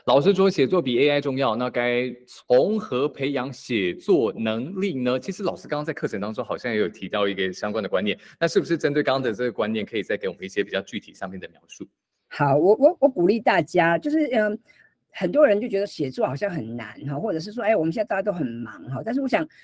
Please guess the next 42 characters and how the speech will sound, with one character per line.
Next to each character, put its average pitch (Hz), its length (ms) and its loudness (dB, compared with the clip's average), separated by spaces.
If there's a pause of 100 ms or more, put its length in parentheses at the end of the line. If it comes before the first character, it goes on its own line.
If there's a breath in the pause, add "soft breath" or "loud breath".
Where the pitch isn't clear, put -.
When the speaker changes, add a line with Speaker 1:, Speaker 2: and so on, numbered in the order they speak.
(120 soft breath)
Speaker 2:
各 220 140 2
位， 214 380 4
我 208 100 -2
想 180 180 0
如 185 140 2
果 277 160 0
你 220 80 0
已 208 40 0
经 180 180 -6
认 185 180 0
知 185 240 -6
这 180 140 -4
个 160 140 2
内 190 160 0
容 151 160 2
为 147 120 -2
王， 139 220 -4
你 131 60 -4
认 185 180 -6
知 92 180 -18
写 - 280 -10
作 175 120 -10
很 123 140 -4
重 147 200 -4
要 139 160 0
的 - 120 -8
话， 127 160 -6
那 180 100 -8
么 156 100 -2
我 147 120 2
想 135 200 -8
给 104 140 -12
大 147 80 -6
家 156 120 2
一 - 20 -4
个 151 100 -8
建 147 260 -2
议， 143 120 4
就 151 100 -4
是 143 120 -8
各 180 120 0
位， 156 140 4